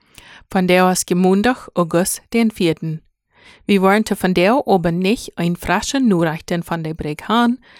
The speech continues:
Het is je civic holiday in Ontario, en wann ook M C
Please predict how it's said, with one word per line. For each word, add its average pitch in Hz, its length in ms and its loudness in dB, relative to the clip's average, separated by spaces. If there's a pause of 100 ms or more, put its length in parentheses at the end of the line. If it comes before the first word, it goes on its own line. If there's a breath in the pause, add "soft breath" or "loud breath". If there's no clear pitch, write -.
(480 loud breath)
Het 277 120 0
is 240 220 2
je 190 120 0
civic 240 440 2
holiday 170 420 2
in 220 280 0
Ontario, 190 880 -2
en 208 540 2
wann 226 260 2
ook 262 220 -2
M 202 220 2
C 208 220 -2